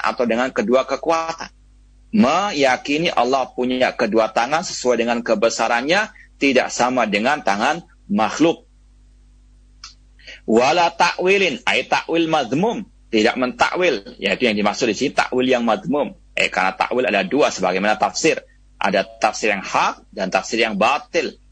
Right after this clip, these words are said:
Ada takwil yang hak dan takwil yang batil. Takwil yang mamduh, yang di, eh, yang terpuji, dan ada takwil yang mazmum.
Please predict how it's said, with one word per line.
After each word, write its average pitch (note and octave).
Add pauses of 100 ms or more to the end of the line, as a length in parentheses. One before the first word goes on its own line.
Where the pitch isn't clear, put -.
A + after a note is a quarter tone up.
(260)
Ada G2
takwil C#3+
yang G#2+
hak F#3+
dan G2
takwil B2
yang G#2
batil. B2
Takwil A#2
yang C#3 (880)
mamduh, C3 (240)
yang B2
di, A#2+ (400)
eh, A2
yang B2
terpuji, B2+ (320)
dan A#2
ada G2+
takwil A#2
yang A2
mazmum. A2